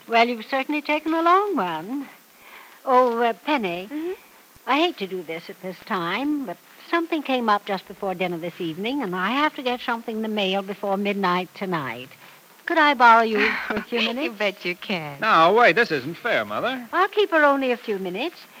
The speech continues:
Speaker 1: and then you two can have the rest of the evening to yourselves.
Speaker 3: Uh, well, now, that sounds good.
Speaker 2: And that sounds like a knock on the door.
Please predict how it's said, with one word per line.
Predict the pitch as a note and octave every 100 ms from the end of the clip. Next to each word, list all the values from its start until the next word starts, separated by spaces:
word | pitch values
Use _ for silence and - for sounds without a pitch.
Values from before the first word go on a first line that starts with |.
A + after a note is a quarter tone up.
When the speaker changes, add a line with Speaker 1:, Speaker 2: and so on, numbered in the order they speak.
| -
Speaker 1:
and | A3+
then | B3+ D#4+
you | E4+ E4+
two | B3+ B3+
can | B3+
have | G#3 G3+
the | G3+
rest | A#3+ C#4+ -
of | B3+
the | A#3+
evening | A3 A3+ A3+ A3+
to | A3+
yourselves. | A3 G#3+ - C#3 B2+ C#3+
Speaker 3:
Uh, | F#2 F#2
well, | G2
now, | F#2+
that | G2+ B2 -
sounds | F#2+ F#2 -
good. | - F#2 - - - - - - - - - - -
Speaker 2:
And | F#3 F3
that | - C#4+ -
sounds | - E3 E3+
like | F3+ -
a |
knock | G3+ C4+
on | F#3+
the | C#3+
door. | C3 B2+ -